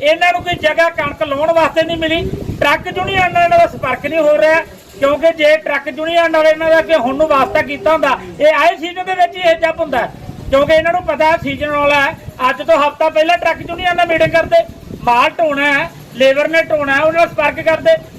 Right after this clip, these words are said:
ਜਿੱਥੇ ਜਿੱਥੇ ਗੋਦਾਮਾਂ ਦੇ ਵਿੱਚ ਇਹਨਾਂ ਨੇ ਕਣਕ ਲਾਉਣੀ ਸੀ, ਉਹ ਗੋਦਾਮ ਅੱਜ ਤੋਂ ਹਫ਼ਤਾ ਪਹਿਲਾਂ ਕਿਹੜਾ ਨਹੀਂ ਚੈੱਕ ਹੋ ਸਕਦੇ ਸੀ? ਹਜੇ ਤੱਕ ਇਹਨਾਂ ਨੂੰ ਗੋਦਾਮਾਂ ਦਾ ਰੌਲਾ ਪੈ ਰਿਹਾ ਹੈ। ਜਿਹੜਾ ਇੰਸਪੈਕਟਰ ਨੂੰ ਗੋਦਾਮ ਪਹਿਲਾਂ ਹੋਰ ਮਿਲਿਆ ਸੀ, ਉਹ ਗੋਦਾਮ ਹੁਣ ਹੋਰ ਹੈ,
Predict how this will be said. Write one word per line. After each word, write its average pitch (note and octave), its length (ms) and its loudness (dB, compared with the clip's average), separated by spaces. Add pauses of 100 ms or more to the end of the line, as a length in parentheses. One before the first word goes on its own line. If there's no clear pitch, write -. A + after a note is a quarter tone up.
(120)
ਜਿੱਥੇ C4+ 280 0
ਜਿੱਥੇ D#4 280 0
ਗੋਦਾਮਾਂ D4 380 -4
ਦੇ D#4 100 4
ਵਿੱਚ D#4 240 2
ਇਹਨਾਂ E4 140 0
ਨੇ E4 100 2
ਕਣਕ D4+ 300 -2
ਲਾਉਣੀ D#4+ 340 0
ਸੀ, C#4+ 240 -4 (260)
ਉਹ C#4+ 60 4
ਗੋਦਾਮ D4 520 2
ਅੱਜ D4+ 80 -2
ਤੋਂ D#4+ 160 2
ਹਫ਼ਤਾ C4+ 280 0
ਪਹਿਲਾਂ E4 280 2
ਕਿਹੜਾ F4 180 2
ਨਹੀਂ F4 180 -4
ਚੈੱਕ E4+ 200 -2
ਹੋ E4 120 -2
ਸਕਦੇ D4 280 -4
ਸੀ? D#4 100 -12 (420)
ਹਜੇ D4 220 2
ਤੱਕ F4 200 -8
ਇਹਨਾਂ E4+ 280 4
ਨੂੰ F4 80 2
ਗੋਦਾਮਾਂ D4 460 -2
ਦਾ D#4+ 100 2
ਰੌਲਾ D4+ 240 2
ਪੈ D#4 220 0
ਰਿਹਾ D4+ 140 2
ਹੈ। C#4+ 120 -6 (340)
ਜਿਹੜਾ D4+ 300 2
ਇੰਸਪੈਕਟਰ D#4 440 -2
ਨੂੰ E4 120 -2
ਗੋਦਾਮ C#4+ 320 -2
ਪਹਿਲਾਂ D#4 220 2
ਹੋਰ C#4 200 2
ਮਿਲਿਆ D#4 280 2
ਸੀ, C#4 240 -8 (220)
ਉਹ D#4 160 4
ਗੋਦਾਮ D#4 340 0
ਹੁਣ D#4 100 2
ਹੋਰ B3+ 280 4
ਹੈ, C#4+ 160 -2